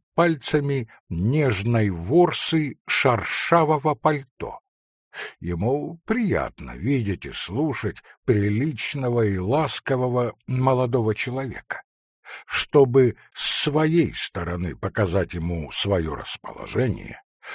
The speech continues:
он вынимает десятирублёвку, подумав, прибавляет к ней ещё две рублёвые бумажки и подаёт их начальнику станции.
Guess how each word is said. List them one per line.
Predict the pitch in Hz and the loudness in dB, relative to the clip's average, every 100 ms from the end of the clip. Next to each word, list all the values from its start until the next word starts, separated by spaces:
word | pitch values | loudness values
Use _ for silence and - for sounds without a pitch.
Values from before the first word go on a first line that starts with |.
| - | -14
он | - 87 139 | -6 -2 0
вынимает | 135 139 127 117 147 147 120 98 | 2 2 4 2 2 0 0 -2
десятирублёвку, | 131 - 135 117 156 160 82 64 65 - - - - - - - _ _ | -2 0 0 2 2 2 -2 -8 -10 -10 -12 -14 -14 -18 -20 -20 _ _
подумав, | - 85 - - - 98 123 - - _ | -2 -2 -2 -12 -6 -4 -4 -6 -16 _
прибавляет | - 107 90 101 92 104 127 131 123 | 2 4 6 6 6 4 6 6 4
к | - | -2
ней | 135 143 135 | 0 2 2
ещё | 123 117 147 120 - - - 190 127 | 0 -2 -2 0 0 0 0 2 2
две | 71 95 127 110 | 2 2 4 6
рублёвые | 107 92 107 135 113 107 101 | 4 2 8 8 8 4 2
бумажки | 95 123 156 139 - 135 120 - - - | 0 0 0 -2 -4 -6 -6 -10 -16 -6
и | 240 | -2
подаёт | - 90 90 87 78 - | 0 2 2 2 0 0
их | 165 - | -2 -2
начальнику | 139 85 - 62 60 - 147 | -2 -2 -4 -6 -12 -10 -8
станции. | - - 202 - - - | -6 -4 -6 -6 -12 -12